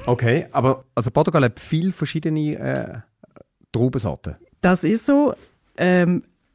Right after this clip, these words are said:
Speaker 2: man sagt so circa zweihundertfünfzig verschiedene Rebsorten. Und was in Portugal, was ich sehr spannend finde und wahrscheinlich viele Weinliebhaber spannend finden, dass man wirklich, äh, die eigenen Trauben verwendet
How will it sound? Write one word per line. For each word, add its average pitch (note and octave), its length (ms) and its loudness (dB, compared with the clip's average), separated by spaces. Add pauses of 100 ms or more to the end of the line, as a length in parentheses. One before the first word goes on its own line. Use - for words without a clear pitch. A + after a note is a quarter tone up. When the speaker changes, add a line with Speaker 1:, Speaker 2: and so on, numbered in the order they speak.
(420)
Speaker 2:
man F3 180 0
sagt E3 340 -2
so D3+ 140 -4
circa E3+ 360 -2
zweihundertfünfzig D#3 1200 -6
verschiedene A3 600 -2
Rebsorten. A3+ 640 -4 (160)
Und F#3+ 440 -2
was E3+ 300 -4
in D3 120 -4
Portugal, D#3+ 680 -2
was D3 160 -6
ich A3 260 -4
sehr G#3 160 -2
spannend F#3 520 -6
finde F3+ 340 -2
und D#3 80 -2
wahrscheinlich D3 420 -2
viele G3+ 360 -2
Weinliebhaber F#3 680 -4
spannend D#3 440 -6
finden, D#3 360 -6 (580)
dass E3 340 2
man D#3 440 2
wirklich, D#3 560 -4 (100)
äh, C3+ 240 -2
die B2+ 140 -6
eigenen C#3 380 0
Trauben B2+ 420 -6
verwendet E3+ 540 -4